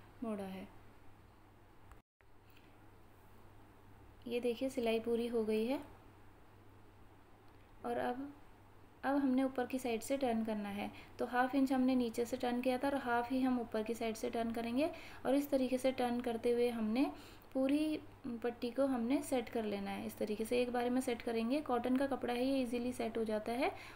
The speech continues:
और इस तरीके से हाथ से ही दबा लेंगे, प्रेस कर लेंगे तो ये set हो जाएगा। और ध्यान रखना है कि हमारी जो ये दूसरी वाली पट्टी थी, इससे just पहले जो हमने लगाई है, equal उसके बराबर ही होनी चाहिए, क्योंकि हमने दोनों की,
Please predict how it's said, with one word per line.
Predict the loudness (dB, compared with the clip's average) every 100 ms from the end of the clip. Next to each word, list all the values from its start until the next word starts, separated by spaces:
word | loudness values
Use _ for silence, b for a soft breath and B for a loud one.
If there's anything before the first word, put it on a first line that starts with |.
| B
और | 0
इस | 2
तरीके | 0 2 0
से | 0
हाथ | 0 0 0
से | -2
ही | 0 0
दबा | 0 0
लेंगे, | 0 2 2
प्रेस | 0 -2 -4
कर | -6 -4
लेंगे | 0 0 0 B B B B
तो | 2
ये | 4
set | 2 2 2
हो | 0
जाएगा। | 0 -2 -4 -6 B B
और | -2 0
ध्यान | 0 2 2
रखना | 2 2
है | 2
कि | 2
हमारी | 2 2 0
जो | 4
ये | 4 4
दूसरी | 0 0 2
वाली | 2 2 0
पट्टी | -2 -4 -4
थी, | 0 -2
इससे | 2 0
just | 2 -2 -2
पहले | -2 0
जो | 0 2
हमने | 0 0
लगाई | 0 0 0 2
है, | 0 B B -4
equal | 0 4 4
उसके | 4 2 2
बराबर | 4 2 2 0
ही | 2
होनी | 2 0 -2
चाहिए, | -2 -2 0
क्योंकि | 0 2 2
हमने | 2 4 4
दोनों | 4 2 0
की, | 2 2